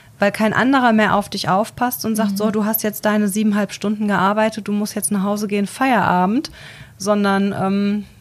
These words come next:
Speaker 1: du bist ja selber derjenige, der bestimmt, „Ich mach das jetzt noch fertig, weil ich hab grad Bock, ich bin grad im Flow, ich hab grad eine gute Idee.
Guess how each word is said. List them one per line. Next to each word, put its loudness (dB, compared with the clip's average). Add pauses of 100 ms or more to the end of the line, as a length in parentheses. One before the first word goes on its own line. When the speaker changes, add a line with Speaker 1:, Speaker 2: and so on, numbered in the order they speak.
(440)
Speaker 1:
du -4
bist -4
ja 2
selber 4
derjenige, 0 (500)
der 2
bestimmt, 0 (140)
„Ich -8
mach -4
das -4
jetzt -6
noch -2
fertig, -2
weil 0
ich -4
hab -8
grad -6
Bock, 0
ich -8
bin -2
grad -6
im -2
Flow, 2
ich -6
hab -10
grad -6
eine -2
gute -6
Idee. 0